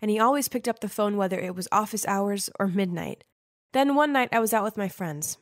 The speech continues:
I drank a few too many wines and phoned Martin up and slurred out a load of drunken nonsense.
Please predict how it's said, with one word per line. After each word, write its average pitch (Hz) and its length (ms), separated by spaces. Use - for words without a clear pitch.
I 190 220
drank 190 440
a 196 80
few 240 300
too 247 200
many 208 260
wines 175 560
and 233 160
phoned 285 300
Martin 233 300
up - 220
and 220 140
slurred 247 500
out 214 320
a 220 80
load 226 560
of 196 220
drunken 190 520
nonsense. - 760